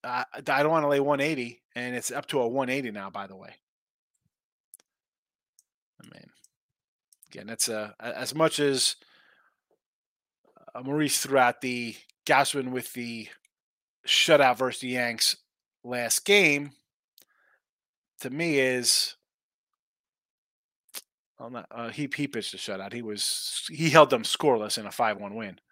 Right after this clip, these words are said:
Um, I, I mentioned the Yankees lineup. I'm not sold on,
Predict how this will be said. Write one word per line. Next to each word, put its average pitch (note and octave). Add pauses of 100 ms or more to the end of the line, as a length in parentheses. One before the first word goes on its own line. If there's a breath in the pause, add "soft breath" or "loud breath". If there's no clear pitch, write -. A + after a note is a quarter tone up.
(760 soft breath)
Um, A2+ (3750)
I, C3+ (600)
I B2+
mentioned B2+
the B2
Yankees A#2+
lineup. A#2+
I'm G#2+
not G2+
sold G#2+
on, G2